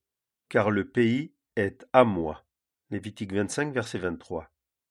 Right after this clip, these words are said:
Nul autre que l'Éternel lui-même ne possédera en définitive ce pays, et c'est par la semence d'Abraham qu'il le possédera.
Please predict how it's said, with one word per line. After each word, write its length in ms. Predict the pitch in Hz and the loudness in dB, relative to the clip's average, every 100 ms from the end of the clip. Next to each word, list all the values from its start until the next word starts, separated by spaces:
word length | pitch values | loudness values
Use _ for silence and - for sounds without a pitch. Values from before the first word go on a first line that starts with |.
| _ _ _ _ _ _ _ 123 | _ _ _ _ _ _ _ 0
Nul 200 | 120 127 | 4 6
autre 280 | 165 - 113 | 4 2 0
que 120 | 117 | 4
l'Éternel 520 | 113 135 127 131 147 | 2 4 2 6 4
lui-même 400 | 120 113 127 147 | 4 4 4 4
ne 80 | 107 | 0
possédera 640 | 92 143 - 139 110 110 | 0 -6 -2 0 2 2
en 80 | 139 | 2
définitive 600 | 104 104 117 104 95 151 | 2 -2 -4 -6 -4 -8
ce 140 | 123 117 | -4 -6
pays, 440 | 90 90 90 104 _ _ _ _ _ _ _ - | -4 -6 -8 -10 _ _ _ _ _ _ _ -4
et 80 | |
c'est 160 | 127 - | -2 -2
par 220 | - 110 | -2 0
la 80 | 107 | 2
semence 420 | - 160 151 120 | 0 0 2 2
d'Abraham 600 | 104 127 101 95 101 139 | 2 0 4 6 6 2
qu'il 180 | 139 110 | -6 -2
le 140 | 101 - | -2 -2
possédera. 640 | 95 - 82 82 80 | -8 -8 -8 -8 -10